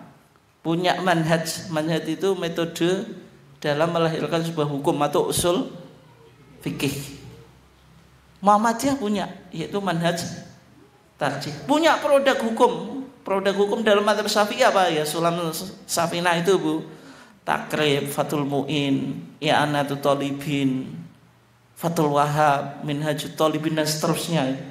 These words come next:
Muhammadiyah punya atau enggak? Punya. H P T, T J A, itu produk hukum.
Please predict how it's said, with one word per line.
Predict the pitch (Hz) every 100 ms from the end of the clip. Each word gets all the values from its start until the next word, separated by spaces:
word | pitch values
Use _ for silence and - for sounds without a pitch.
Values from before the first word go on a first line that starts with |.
| -
Muhammadiyah | - 208 233 233 254
punya | 247 262 262
atau | 226
enggak? | 214 170 - - - - - - - - - -
Punya. | 180 226 220 160
H | 156 156 156
P | 180
T, | 180 180 175
T | 175
J | 170 165 165
A, | 165 170 165
itu | 165 311
produk | 196 190 185 185 185 - - - _ _ _ _ - _ -
hukum. | 156 156 214 135